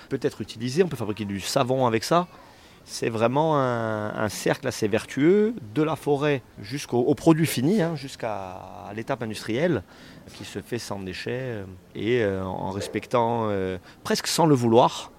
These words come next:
tous les, les critères, euh, défendus par les écologistes.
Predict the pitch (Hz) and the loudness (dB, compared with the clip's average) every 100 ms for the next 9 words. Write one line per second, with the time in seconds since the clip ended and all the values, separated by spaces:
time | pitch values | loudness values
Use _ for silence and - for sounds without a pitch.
0 | - 131 110 101 98 92 95 - 95 - | -16 -8 -4 -2 -4 -6 -10 -12 -14 -4
1 | 113 104 98 92 92 90 90 95 92 113 | -4 -2 -6 -6 -6 -8 -8 -8 -6 -4
2 | 113 95 92 92 104 - - | -2 -4 -4 -6 -6 -10 -20